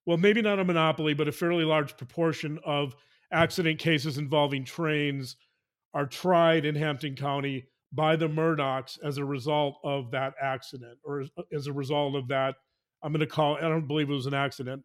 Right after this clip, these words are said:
uh, as a result of that suicide. There's potential shame involved at multiple levels, not only the shame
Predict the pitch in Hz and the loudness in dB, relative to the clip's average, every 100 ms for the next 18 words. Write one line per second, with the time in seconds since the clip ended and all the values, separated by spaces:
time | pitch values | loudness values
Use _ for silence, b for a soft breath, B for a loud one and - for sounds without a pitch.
0 | - 165 160 131 143 143 160 156 147 139 | -14 -10 -8 -4 -4 0 2 2 0 -4
1 | - - 147 143 - 127 123 135 _ _ | -6 -2 2 2 2 -2 -2 -8 _ _
2 | _ 170 151 135 - - 180 180 180 170 | _ 4 4 2 -6 -4 2 4 4 0
3 | - 180 170 151 151 143 151 151 143 131 | 2 4 4 4 2 2 0 -2 -4 -4
4 | 139 143 139 123 127 156 175 185 175 147 | -2 0 0 -4 -4 0 2 2 2 0
5 | - 165 156 151 | -2 0 2 0